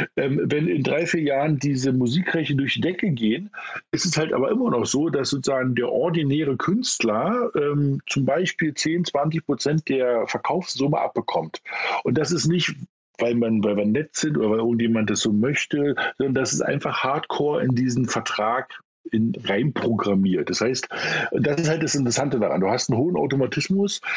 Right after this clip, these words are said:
du musst das einmal aufsetzen und dann kann man sagen, läuft das ganze Thema Rechtemanagement der Musik automatisch. Und im Moment ist es ja echt ein großer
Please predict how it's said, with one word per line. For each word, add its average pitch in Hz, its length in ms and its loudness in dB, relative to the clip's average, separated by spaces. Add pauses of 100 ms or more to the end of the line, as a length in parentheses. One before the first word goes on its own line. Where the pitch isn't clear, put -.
(180)
du 120 80 -2
musst 135 240 0
das 156 120 0
einmal 135 260 2
aufsetzen 185 720 0
und 127 180 0
dann 147 280 2
kann 143 160 -2
man 151 180 0
sagen, 139 460 0
läuft 135 360 0
das 156 160 -2
ganze 151 320 0
Thema 147 300 0
Rechtemanagement 147 920 -2
der 123 100 0
Musik 120 400 -2
automatisch. 107 800 -2 (100)
Und 131 140 0
im 135 80 0
Moment 123 340 2
ist 165 160 -2
es 143 140 -2
ja 139 260 0
echt - 460 -4 (580)
ein 156 120 0
großer 160 800 0